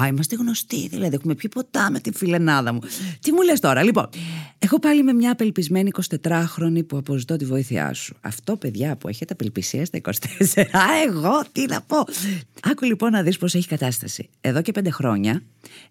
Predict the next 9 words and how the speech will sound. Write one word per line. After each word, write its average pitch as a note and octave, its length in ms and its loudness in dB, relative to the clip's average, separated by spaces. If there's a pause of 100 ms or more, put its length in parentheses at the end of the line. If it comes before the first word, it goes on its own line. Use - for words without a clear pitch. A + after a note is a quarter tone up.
έχω F3 260 0
κόλλημα F#3+ 360 0
με F#3 120 2
την C#3 160 2
ίδια G3 220 2
κοπέλα. B2 680 0
Ας C3+ 180 -2
την C#3+ 100 -2
ονομάσουμε F3 680 2